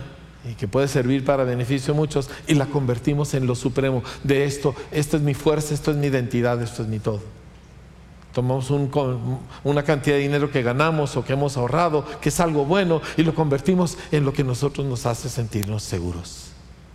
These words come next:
Y tomamos algo bueno y lo ponemos en el lugar que solo Dios puede tener. Porque solo Dios puede darnos verdadera seguridad y solo Él nos puede dar salvación. Gracias, vida.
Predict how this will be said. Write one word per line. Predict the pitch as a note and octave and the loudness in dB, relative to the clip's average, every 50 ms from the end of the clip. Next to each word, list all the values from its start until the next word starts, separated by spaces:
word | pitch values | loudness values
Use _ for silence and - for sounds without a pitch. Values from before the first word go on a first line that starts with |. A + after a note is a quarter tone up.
| - - - - - - - - - - - - | -20 -20 -20 -20 -20 -20 -20 -20 -20 -20 -16 -16
Y | - | -10
tomamos | - A#2+ A#2 B2 A#2+ B2 C3+ C3 - | -6 -2 -2 0 0 -2 -2 -2 -2
algo | C#3 C#3 C#3+ D3+ C3+ | 0 0 0 0 0
bueno | C3 B2 A#2+ A#2+ A#2+ A#2 A#2+ - - - - - - - - - - - | 0 0 0 -2 -4 -6 -8 -10 -16 -20 -20 -20 -20 -20 -20 -20 -6 -4
y | - C3+ | 0 0
lo | C3 B2 | 0 0
ponemos | - C3 A#2 A#2 A#2 B2 A#2+ - | 0 -2 -2 -2 -2 -2 -2 -2
en | C3+ B2 | -2 0
el | A2+ | 0
lugar | A2 G#2+ A#2 A2+ A2 - | 0 0 0 0 -2 -2
que | - B2 | -4 -4
solo | - - - - D3+ D3 D3 D3+ D3 D3 - - - - - - - A2+ | -4 -4 -2 0 0 0 0 0 -2 -4 -6 -10 -16 -18 -18 -12 -6 -2
Dios | A#2+ B2 A#2+ A#2 A2+ - - - - - - - - | -2 0 0 -2 -4 -8 -10 -14 -16 -20 -20 -20 -8
puede | - A2 G#2 G2+ G2+ F#2+ | -4 -2 -2 -2 -2 -4
tener. | - G#2 F2+ F2+ F2+ F2 - - - - - - - - - - - - - - - - - - | -4 -6 -6 -4 -6 -8 -10 -14 -18 -20 -20 -20 -20 -20 -20 -20 -20 -20 -20 -20 -20 -20 -20 -16
Porque | - - - - A#2+ | -16 -10 -8 -6 -6
solo | - - D3 C3+ C3 C#3 | -2 0 0 0 0 0
Dios | C3 C3+ B2+ B2 - | 0 -2 -2 -4 -2
puede | - C#3 B2+ A2+ A2 | -2 0 0 0 0
darnos | G#2 G#2 G#2 G#2+ A2+ A2+ G#2+ - - | 0 -2 -2 -2 -4 -4 -6 -4 -2
verdadera | B2+ A2 G2+ G2 G2+ G#2+ G#2+ G#2+ A2 | -2 -2 0 -2 -2 -2 -2 -4 -4
seguridad | - C#3 A2+ A2 G2 F#2 G2 G#2 G2+ G#2+ G#2+ G2+ - - - - | -4 -2 -2 -2 -2 -2 -2 -2 0 -2 -2 -4 -6 -12 -6 -4
y | - A#2+ | -4 -2
solo | - - D3 C3+ C3 C3+ C3 | 0 0 0 0 0 0 0
Él | B2+ C3 C3 B2 | 0 -2 -2 -2
nos | A#2+ A2 - | -4 -6 -4
puede | - A#2 G#2+ G#2+ A2 | -4 -4 -2 -2 -2
dar | G#2+ G2+ G2+ | -2 -4 -4
salvación. | G2 - G2+ F#2+ F#2 G2+ A2+ - - - - - - - - - - - - - - - - - - - - - - - - - - - - - - - - - - - | -6 -6 -6 -6 -6 -6 -10 -10 -12 -12 -14 -14 -16 -18 -20 -20 -20 -20 -20 -20 -20 -20 -20 -20 -20 -20 -20 -20 -20 -20 -20 -20 -20 -20 -20 -20 -20 -20 -20 -20 -14 -8
Gracias, | - A2+ A2+ A2+ - - F#2+ A#2+ D3 | -4 -4 -4 -4 -6 -10 -12 -12 -12
vida. | E3 D#3+ | -12 -14